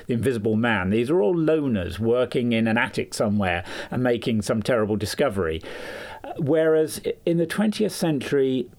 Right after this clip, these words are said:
these suspicions of science became much more about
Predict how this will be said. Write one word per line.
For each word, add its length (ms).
these 600
suspicions 880
of 220
science 480
became 640
much 420
more 440
about 600